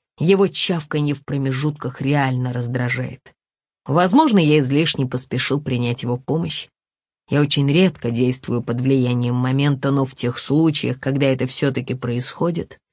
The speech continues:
Что ж... Не хочу вспоминать о чем-то подобном, но ничего хорошего такого рода импульсивность мне пока не принесла. И он знает об одном таком случае.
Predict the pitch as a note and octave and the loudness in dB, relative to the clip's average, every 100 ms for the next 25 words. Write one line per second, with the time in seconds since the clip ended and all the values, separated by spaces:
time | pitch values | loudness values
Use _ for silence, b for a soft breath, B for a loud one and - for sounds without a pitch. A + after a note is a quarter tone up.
0 | _ _ _ _ _ _ _ - - - | _ _ _ _ _ _ _ -12 -12 -8
1 | C3 - - - _ _ _ _ _ _ | -10 -8 -10 -12 _ _ _ _ _ _
2 | _ _ _ _ _ D3+ E3 C#3+ C#3+ C#3 | _ _ _ _ _ -2 0 0 -2 -2
3 | C3 B2+ - C3 C3 C3+ C3 B2+ B2+ C3 | -4 -4 -4 -2 0 2 0 -2 -4 -2
4 | B2+ B2 A#2+ A#2+ D3 D#3 D#3+ D#3+ _ _ | -4 -4 -4 -2 0 0 -4 -6 _ _
5 | _ _ _ _ - C#3 D3+ E3+ F3+ F#3+ | _ _ _ _ -6 0 4 4 6 6
6 | F#3 - D3+ D#3 C#3 C#3 C3+ D3+ D3+ - | 4 2 2 4 2 0 2 2 0 -2
7 | A#2 A2 B2+ C3 D3 C3 B2+ A#2+ C#3 C#3 | -6 -6 -8 -4 0 0 0 0 0 0
8 | B2+ - D3 C3 A#2+ B2+ - - F#3 E3 | -2 -2 -2 -2 -4 -6 -6 -2 -2 -2
9 | D#2+ - - - _ _ _ _ _ - | -4 -8 -12 -20 _ _ _ _ _ -6
10 | B2+ C#3 D3 D3+ D#3 - F#3+ - D#3+ D3 | -2 2 2 2 0 -4 -4 -2 0 0
11 | D3 C#3+ C#3 C3+ - B2+ B2+ A2+ _ _ | 0 -2 -2 -2 -6 -8 -10 -10 _ _
12 | _ _ _ _ _ _ D#3 D#3 C#3+ B2 | _ _ _ _ _ _ 2 4 2 0
13 | C3 C3+ C3 C3 - A#2+ B2 B2 B2 C3 | -2 0 -2 -4 -6 -4 -2 -2 0 0
14 | C3 C3 B2+ B2 B2+ - A#2+ A#2+ B2 - | 0 -4 -8 -6 -6 -6 -4 -4 -6 -8
15 | - - | -10 -16